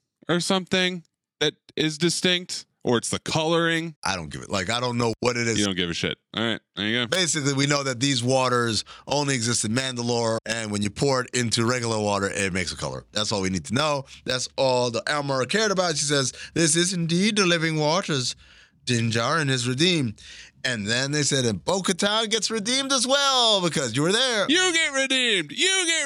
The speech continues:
Speaker 1: redeemed."
Speaker 2: "Do you take your helmet off?" He's like, "No." "All right, you're in." Much like after a religious ceremony, everyone comes around and starts congratulating, except for Paz Vizsla's hating ass,
Speaker 1: Yeah.
Speaker 2: who, even though he's wearing a helmet, you could tell he's hating. Oh, you could tell he's hating.
Speaker 1: I mean, he was hating on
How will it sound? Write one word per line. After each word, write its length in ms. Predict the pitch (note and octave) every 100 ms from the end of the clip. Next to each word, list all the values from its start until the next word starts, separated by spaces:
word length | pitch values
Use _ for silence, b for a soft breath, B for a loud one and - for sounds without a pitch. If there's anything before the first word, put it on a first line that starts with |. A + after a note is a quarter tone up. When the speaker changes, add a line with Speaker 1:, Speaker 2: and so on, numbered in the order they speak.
| C4+
Speaker 1:
redeemed." 680 | C#4 C#4+ B3+ A3 F3+ A2+ -
Speaker 2:
"Do 80 | B2+
you 60 |
take 160 | G3 F3
your 100 | F3
helmet 220 | A3 A3+
off?" 160 | B3+ B3
He's 100 | B2
like, 160 | F2
"No." 140 | D2+ C2+
"All 260 | E2+ E3 - _ -
right, 300 | - F4 D4
you're 180 | A#3+ C4
in." 400 | D4 C4+ D3 E2 - b b b -
Much 320 | B2+ D#3 D#3+
like 240 | E3 D3 C#3
after 360 | C#3 C3+ D3+
a 100 | C3+
religious 400 | C3 C3 C3 C3
ceremony, 460 | - C3+ C3+ C#3+ D3
everyone 480 | A#2+ B2+ C3 B2+ A#2
comes 260 | B2+ A#2
around 360 | A2 A2 B2 C#3
and 100 | A#2
starts 320 | - A2+ G#2
congratulating, 680 | - G#2+ G#2+ A2+ A#2 B2 C3
except 480 | C#3+ C#3 - D3+ C#3+
for 100 | C#3+
Paz 420 | B2 - C#3 C3 A2+
Vizsla's 520 | A#2+ A2 A#2+ A#2+ - B B
hating 340 | B2 C#3 A#2
ass, 380 | A#2+ A#2 C#3+ F3 -
Speaker 1:
Yeah. 160 | A#2+
Speaker 2:
who, 160 | - A2
even 180 | F3 E3+
though 120 | E3+
he's 120 | E3+
wearing 180 | E3+ F3+
a 60 | D#3+
helmet, 380 | F3 D#3+ C#3
you 100 | D#3+
could 160 | D#3 C#3+
tell 180 | F3 C#3+
he's 220 | C#3+ B2
hating. 360 | A#2+ A2+ C#2+ - b b b b -
Oh, 260 | - C3+ G#2+
you 100 | D#3
could 200 | C3 G#2+
tell 300 | - F#3+ D#3+
he's 160 | C3+ G#2
hating. 200 | A2 G2+
Speaker 1:
I 120 | D#3
mean, 220 | E3 E3
he 140 | E3+
was 180 | D#3+ D3
hating 300 | D#3 E3 C3
on 520 | C3 C3+ A#2+ G#2 G2